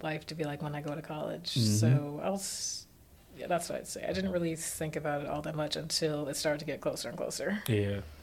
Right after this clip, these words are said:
Speaker 2: I mean, I feel like for me personally, like, ever since I was a little boy, that's always been, like, something that, that I talked about. You know, of course, like all kids say, like, when people ask you, "What do you wanna do when you're older?" You know,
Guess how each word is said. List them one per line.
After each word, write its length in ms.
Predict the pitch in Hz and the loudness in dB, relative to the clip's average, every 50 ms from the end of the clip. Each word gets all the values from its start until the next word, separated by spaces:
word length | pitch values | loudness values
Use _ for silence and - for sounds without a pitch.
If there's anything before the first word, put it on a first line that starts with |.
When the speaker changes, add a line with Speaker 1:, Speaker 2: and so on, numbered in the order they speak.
| - - - - - - - - - - - - - | -18 -20 -20 -18 -18 -16 -16 -16 -18 -18 -20 -12 2
Speaker 2:
I 140 | - 120 120 | 8 10 10
mean, 360 | 123 123 123 120 120 117 113 | 12 12 12 12 12 12 12
I 120 | 120 123 | 12 12
feel 240 | 123 - - 135 120 | 12 12 12 12 12
like 240 | 117 113 107 104 104 | 12 12 12 12 10
for 120 | - 113 | 6 4
me 280 | 107 104 107 110 117 113 | 6 8 8 8 8 8
personally, 840 | 113 - 120 110 113 113 - 117 113 110 110 110 110 110 110 107 | 8 8 10 10 10 10 8 6 8 8 8 8 8 8 6 6
like, 320 | 101 104 104 104 101 95 - - - - - - - - | 6 8 8 8 6 4 0 -4 -12 -20 -20 -2 6 8
ever 200 | 120 117 120 120 | 10 10 12 10
since 260 | 123 - 113 101 113 | 10 8 8 10 12
I 80 | 110 | 12
was 160 | 110 110 104 107 | 12 12 10 8
a 60 | 107 | 6
little 240 | 104 110 110 110 107 | 6 8 8 6 6
boy, 260 | 104 107 107 107 107 | 6 8 8 10 12
that's 220 | 117 131 131 131 | 12 12 12 12
always 400 | - 120 127 127 127 123 120 113 | 12 12 12 12 12 12 10 10
been, 180 | 113 113 113 113 | 8 8 8 10
like, 220 | 110 107 104 104 | 10 10 10 10
something 460 | - - - 120 113 - - 110 104 | 8 8 8 8 8 8 6 4 6
that, 340 | 107 107 107 107 104 - - - - - - - - - - - - - - | 8 10 10 10 8 6 0 -10 -16 -18 -18 -18 -20 -20 -20 -20 -18 -8 2
that 200 | - 113 110 110 | 8 10 12 12
I 140 | 110 104 104 - - | 12 10 10 6 0
talked 380 | - - - 120 120 120 - 127 | 4 12 12 12 12 12 10 6
about. 420 | 117 120 120 120 120 117 117 - - - - - | 10 12 12 12 12 12 8 2 -4 -14 -18 -6
You 140 | - 104 113 | 0 2 4
know, 180 | 110 110 107 107 | 6 8 8 8
of 100 | 107 - | 6 10
course, 260 | - 160 156 156 156 | 12 12 12 12 12
like 160 | 143 123 120 | 12 12 12
all 240 | - 123 127 131 131 | 12 12 12 12 12
kids 320 | 127 - - 127 123 120 - | 12 12 10 8 8 8 10
say, 200 | - 127 127 120 | 10 10 12 12
like, 280 | 113 110 107 104 98 - - - - - - - - | 12 10 10 10 6 2 -6 -16 -18 -16 -16 -16 -8
when 500 | - 113 107 107 110 110 107 107 104 104 | 0 4 6 8 8 8 8 6 4 2
people 360 | 101 - - 120 107 113 113 110 | 0 0 0 2 6 10 12 12
ask 260 | 113 113 113 - - | 12 12 12 10 6
you, 120 | 113 107 | 4 6
"What 160 | 104 110 113 | 8 10 10
do 60 | 113 113 | 10 10
you 180 | 110 110 107 | 8 8 8
wanna 240 | 107 110 107 107 101 | 8 8 6 6 6
do 180 | 104 110 110 107 | 6 6 6 6
when 180 | 107 104 101 | 6 4 4
you're 140 | 101 101 104 | 6 6 8
older?" 360 | 104 101 104 104 104 101 101 101 | 8 8 8 8 6 6 4 2
You 160 | 98 101 107 | 2 2 2
know, 240 | 107 104 104 101 101 | 2 2 2 0 -2